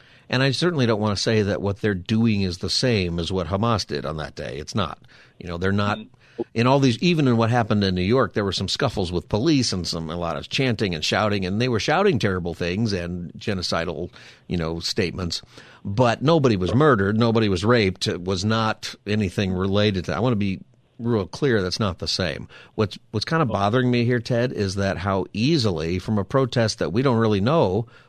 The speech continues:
Speaker 1: what was gonna happen, unless we maybe secretly do, uh, that we canceled the whole ceremony.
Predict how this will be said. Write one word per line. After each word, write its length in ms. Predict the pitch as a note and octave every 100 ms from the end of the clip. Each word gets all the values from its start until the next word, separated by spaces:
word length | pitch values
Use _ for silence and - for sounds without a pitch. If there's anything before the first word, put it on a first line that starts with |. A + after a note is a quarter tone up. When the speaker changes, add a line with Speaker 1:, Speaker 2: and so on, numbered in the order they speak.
| _
Speaker 1:
what 160 | - E2
was 160 | F#2
gonna 180 | G2+ D#2+
happen, 320 | E2+ D#2 F#2+
unless 320 | A#2 B2 A2+
we 120 | G#2+ F2+
maybe 340 | F#2+ G#2+ F2+
secretly 480 | - B2 - - E2+
do, 320 | E3 C#3+ F2 - - - - _ -
uh, 460 | A#2 A#2+ A2+ A2+ -
that 120 | C3+
we 100 | C3
canceled 460 | - C#3+ F#3 C#3+ A#2+
the 60 |
whole 180 | C3 E3+
ceremony. 720 | - C#3 E3+ G#3+ G2 - -